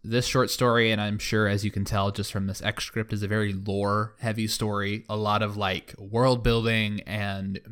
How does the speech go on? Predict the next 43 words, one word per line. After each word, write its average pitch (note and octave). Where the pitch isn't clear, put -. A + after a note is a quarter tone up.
big G#2+
ideas. G#2+
I B2
kinda E3+
wanted C#3+
to G#2+
do A2+
a A2
story A2
based G2+
around G#2
that G#2
and G#2
less A2+
based G2+
around G2
kind G#2+
of G2
the G#2
small G2+
minutia G#2
of A#2
a G#2
character. A2+
You A2
know, G#2+
I G#2
was G#2
kinda G#2
interested G2
in G2+
those G#2
big G2
kind G#2
of F#2+
scope -
events, G2
you G#2
know, F#2
almost F#2+
like F#2+
that. G2
So G2+